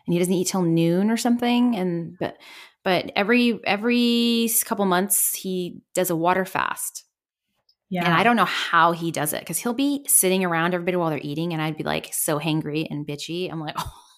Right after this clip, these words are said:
Speaker 1: <laughs> and he's like, "No," but he was struggling a bit yesterday. He said he, when he got to the desert, he's like, "He never takes a nap." Like, "Allie, you know, this, this guy does not sit down.
Speaker 2: No.
Speaker 1: Ever."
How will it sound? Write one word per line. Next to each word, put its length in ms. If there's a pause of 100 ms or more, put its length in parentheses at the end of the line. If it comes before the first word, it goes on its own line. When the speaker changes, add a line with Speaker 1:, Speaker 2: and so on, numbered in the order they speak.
Speaker 1:
<laughs> 800
and 160
he's 300
like, 320 (340)
"No," 420
but 120
he 380
was 220
struggling 600
a 80
bit 160
yesterday. 400
He 120
said 280
he, 300
when 100
he 40
got 140
to 80
the 60
desert, 300
he's 100
like, 160
"He 100
never 240
takes 260
a 40
nap." 280
Like, 200 (100)
"Allie, 220
you 120
know, 280 (160)
this, 120 (200)
this 140
guy 120
does 180
not 220
sit 140
down. 320 (260)
Speaker 2:
No. 60 (1080)
Speaker 1:
Ever." 460